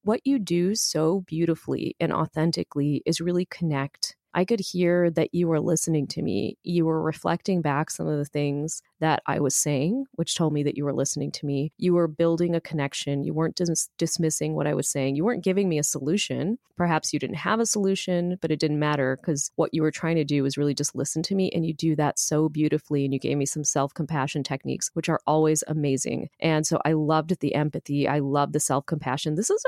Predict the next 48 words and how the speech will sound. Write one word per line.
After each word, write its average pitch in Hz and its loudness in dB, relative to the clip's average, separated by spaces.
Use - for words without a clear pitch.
a 277 -4
really 196 0
difficult - -2
topic, - -6
right? 165 0
And 185 2
one 269 2
thing 262 0
that - -2
you 185 -2
said 156 -2
earlier 247 2
is 156 0
that 147 0
this 185 2
is 196 0
about, 151 0
you 180 0
know, 151 2
it's 143 -2
not 165 2
about 165 0
comparing 160 0
yourself 196 0
to - 0
other 151 0
people. 240 0
And 156 2
I 165 0
think 160 -4
for 160 -4
kids, 170 0
that's 131 -2
really 147 0
hard. 151 0
But 143 0
I 151 2
do 190 2
think - -2
that 165 0
we 165 0
can 160 0
teach - -6
kids 147 -2
to 165 4
do 180 4
a 156 2
me 170 2